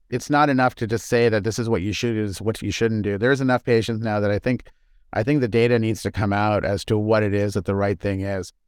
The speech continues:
All right, Tommy, I'm gonna give you the last word. First of all, I, I wanna congratulate you on having been awarded a C I H R Planning and Dissemination Grant for your proposal entitled Research Priority Setting to Improve Care for People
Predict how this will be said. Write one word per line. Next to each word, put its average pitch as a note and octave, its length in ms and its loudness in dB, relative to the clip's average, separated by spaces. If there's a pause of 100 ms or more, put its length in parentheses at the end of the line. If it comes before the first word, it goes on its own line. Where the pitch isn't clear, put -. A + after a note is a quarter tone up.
All D3 80 4
right, A#2 120 2
Tommy, D3+ 300 0
I'm C#3+ 120 2
gonna D#3 120 2
give C#3+ 140 0
you C#3 80 0
the B2+ 40 0
last A#2 300 2
word. A2 260 0 (300)
First E3 220 0
of D3+ 60 6
all, A#2+ 40 6
I, B2+ 240 0
I - 20 0
wanna C#3+ 220 0
congratulate B2 540 0
you A2 520 -2
on A#2 120 -2
having A#2+ 320 0
been A#2 100 0
awarded A2 480 0
a G2+ 60 -2
C C3+ 220 -2
I A#2+ 100 4
H A2+ 160 0
R A2 100 2
Planning A#2 360 0
and G#2+ 80 -2
Dissemination A2 680 -2
Grant G2+ 360 -4 (680)
for C3 80 2
your B2 160 4
proposal A#2 480 0
entitled G#2+ 600 0 (100)
Research C#3 520 0
Priority A#2 560 2
Setting A2 500 0
to G#2+ 160 -4
Improve A2+ 480 -2
Care A2 260 0
for G#2+ 100 -2
People A#2 460 0